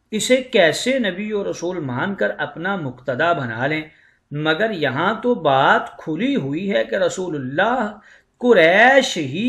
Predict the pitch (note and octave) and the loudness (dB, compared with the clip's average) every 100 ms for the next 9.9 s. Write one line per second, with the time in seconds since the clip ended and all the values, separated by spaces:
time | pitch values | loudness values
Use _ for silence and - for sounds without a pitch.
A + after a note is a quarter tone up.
0 | B3 B3 A3 C#3+ C#3+ G3+ A3+ D#3 C3 B2 | -4 0 0 4 2 2 0 -2 -6 -4
1 | A3 A#3 A#3 B3 F#3+ D#3 D3+ B3 A#3+ - | -6 -2 0 0 -2 -12 -8 -4 -4 -2
2 | C3+ F#3 E3 B2 F#3 G3+ G#3 D#3 A#2 C3 | 0 0 -2 -4 0 0 0 -4 -2 0
3 | D#3+ F3 F3 F3 - - _ - G#3+ B3 | 0 0 0 -4 -12 -20 _ 0 2 4
4 | F3 D3 - - C#4 D4+ G#3+ G#3 G3 A3+ | 0 -4 -6 0 0 2 -6 -4 -2 -2
5 | B3 A#3+ F#3+ D#3+ D3 C#3+ F#3 C4+ - A#3+ | -2 -2 0 0 0 -2 -4 -2 -2 -4
6 | - D#3 C3 C#3 A#3 A#3 F#3 C#3+ A#2+ B2+ | -2 -2 0 2 2 2 -2 -4 -4 0
7 | G3+ E3 - _ _ _ G3 F3 D3 E3 | 0 0 -10 _ _ _ -6 -6 -6 -4
8 | C#4+ E4 B3+ A#3 B3+ B3 B3 B3 G#3+ F#3 | -2 4 4 4 0 0 -2 -2 -2 -2
9 | G3 G3+ G3+ D#3 C#3 E3 G3+ F#3+ | -2 -4 -4 -2 0 2 2 0